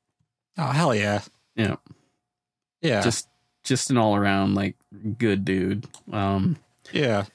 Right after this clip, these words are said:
Speaker 2: he was said to give lectures without the use of any notes, but would give complicated handouts about any presentation that he gave, including presentations about U F Os. He was smart,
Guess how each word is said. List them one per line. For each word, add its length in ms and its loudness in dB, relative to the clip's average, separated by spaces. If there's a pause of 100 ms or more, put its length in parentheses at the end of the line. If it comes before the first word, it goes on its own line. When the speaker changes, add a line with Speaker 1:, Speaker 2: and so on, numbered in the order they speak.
(1300)
Speaker 2:
he 240 6
was 160 6
said 240 4
to 60 4
give 200 4
lectures 520 4
without 280 6
the 80 0
use 280 2
of 80 2
any 200 4
notes, 400 2
but 200 0
would 120 0
give 380 2
complicated 640 2
handouts 480 2
about 240 2
any 180 4
presentation 720 4
that 100 4
he 60 4
gave, 500 2
including 400 4
presentations 800 2
about 260 2
U 160 0
F 160 -2
Os. 460 -2 (960)
He 240 0
was 180 4
smart, 500 4